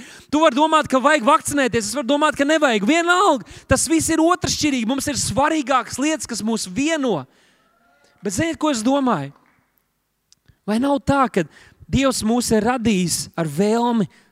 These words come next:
mainīt lietas un būt tiem, kas mēs stāvam par taisnīgumu, kas mēs stāvam par patiesību?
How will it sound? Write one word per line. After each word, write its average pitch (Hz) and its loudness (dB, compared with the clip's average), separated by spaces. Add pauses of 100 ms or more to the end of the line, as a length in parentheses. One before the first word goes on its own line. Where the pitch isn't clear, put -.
(160)
mainīt 202 -2
lietas 202 -2
un 170 -2
būt 208 -2
tiem, 226 -4
kas 175 -8
mēs 190 -2
stāvam 208 -2
par 151 -4
taisnīgumu, 190 -2
kas 170 -10
mēs 170 -6
stāvam 190 -6
par 170 -8
patiesību? 143 -6